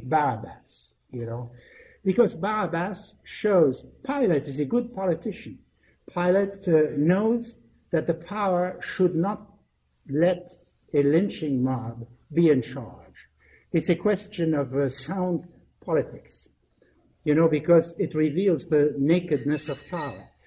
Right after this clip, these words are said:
So what Pilate does is to offer the crowd, like Ulysses does in Greek text, a man who is already sentenced to death.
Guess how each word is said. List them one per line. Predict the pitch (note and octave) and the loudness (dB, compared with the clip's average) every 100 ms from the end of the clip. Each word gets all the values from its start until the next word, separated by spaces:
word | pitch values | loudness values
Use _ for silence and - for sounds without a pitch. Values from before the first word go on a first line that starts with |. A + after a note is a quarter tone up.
| _ | _
So | - A3 | 0 4
what | G3 A3 - | 4 2 -2
Pilate | B3 B3+ G3 D3 B2+ | -8 0 2 2 2
does | D#3+ G3+ G#3 - | 2 2 0 -8
is | C3 | -6
to | - D#3+ | 0 0
offer | G#3 - D3 | 0 -2 -2
the | A#2+ | -4
crowd, | B2+ C3 B2 F3+ - _ _ _ | -6 -6 -6 -8 -12 _ _ _
like | E3+ E3 E3+ | 0 2 4
Ulysses | G3+ G#3 G#3 D#3 B2+ | 4 4 2 -4 -6
does | - D3 A#2+ A#2 | -2 -2 -2 -4
in | C3 | -4
Greek | B2 C3+ B2+ B2+ | 0 0 -2 -6
text, | C#3 D3+ - _ _ _ _ _ - | -10 -12 -18 _ _ _ _ _ 0
a | E3 | 2
man | G3 A#3+ | 4 2
who | F#3+ F3 | 4 2
is | - - | 0 0
already | F#3+ F3 D3+ F3+ D#3+ | 4 4 4 0 -4
sentenced | - - D#3+ G#2+ G#2+ G2 - _ | -12 -6 -4 -4 -8 -14 -18 _
to | - | -16
death. | A2+ F#2 | -14 -16